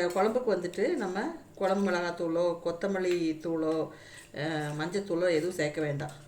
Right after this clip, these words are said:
இப்ப நம்ம கரைச்சி எடுத்து வச்சாச்சு. இதை வந்து நான் ஒண்ணு ரெண்டுமா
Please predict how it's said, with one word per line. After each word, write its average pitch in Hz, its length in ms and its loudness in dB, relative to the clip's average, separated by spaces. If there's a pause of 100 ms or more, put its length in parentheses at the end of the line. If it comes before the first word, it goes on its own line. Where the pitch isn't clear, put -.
(720)
இப்ப - 160 -8
நம்ம 160 140 -6
கரைச்சி 175 340 -2
எடுத்து 170 300 -2
வச்சாச்சு. 160 460 -2 (580)
இதை 175 220 -2
வந்து 202 220 -2
நான் 170 160 -2
ஒண்ணு 170 200 0
ரெண்டுமா 165 260 -4